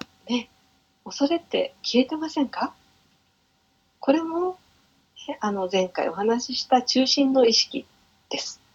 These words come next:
はい、それでは一度ゆっくり大きく深呼吸して、ゼロから三と数えたら目を開けてください。はい、ちゃんと自分のね、体としっかりつながりながら、ゼロ、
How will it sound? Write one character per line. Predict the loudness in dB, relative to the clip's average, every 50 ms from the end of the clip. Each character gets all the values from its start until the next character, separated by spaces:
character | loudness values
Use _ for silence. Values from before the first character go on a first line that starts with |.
| _ -20 -20 _ _ _ _ _ _ _ _ _ _ _ _ _ _ _ _ _ _ _ _ -20 -20 -20 _ _ _ _ _ _ -4
は | -2 2 4 4
い、 | 4 4 2 0
そ | -2 2 4
れ | 4 4 4 0 -10 -20 _ _ _ _ _
で | 0 2
は | 4 4 4 4 2 0
一 | -4 -6 -10 -14 -14
度 | -10 -6 -4 -2 -2 -2 -4 -6 -14 _ _ -12
ゆ | -12 -12
っ | -12 _ _ _
く | -6
り | -4 -2
大 | 0 2 2 2 0
き | -2 -6
く | -6 -4
深 | -4 -2 -2 -2 -2
呼 | -4 -6 -8
吸 | -4 -2 -4 -4 -4
し | -6 -6
て、 | -2 0 2 4 4 2 0 -2 -4 _ _ _ _ _ _ _ _ _ _ _ _ _ _ _ _ _ _ _ _ _ _ _ _ _ _
ゼ | -2 0 0
ロ | 0 0
か | -2 -2 -2
ら | -2 -2 -2
三 | -2 0 0 0 0
と | -2 -2
数 | 0 0 2 2 0
え | 0
た | 2 4 6
ら | 6 6
目 | 4 2 0 0
を | -2
開 | -2 -4 -6
け | -8 -6
て | -2 -2 -2 -2
く | -2 -4
だ | -4 -6 -8 -8
さ | -8 -8 -6 -6 -6
い。 | -8 -10 -14 _ _ _ -20
は | -12
い、 | -6
ち | -4
ゃ | -2 -2
ん | -2
と | -2 -2 -4 -2
自 | -2 -4 -6
分 | -6 -6 -6
の | -2 2
ね、 | 2 2 2
体 | 2 0 -2 -2 -2 -4 -6
と | -6
し | -4 -6 -6 -4
っ | -2
か | -2
り | -2 -2 -2
つ | -2 0
な | 0 2
が | 2 2
り | 0 0
な | -2 0
が | 2 4
ら、 | 6 6 6 6 4 2
ゼ | -2 -2 0
ロ、 | 0 0 -2 -2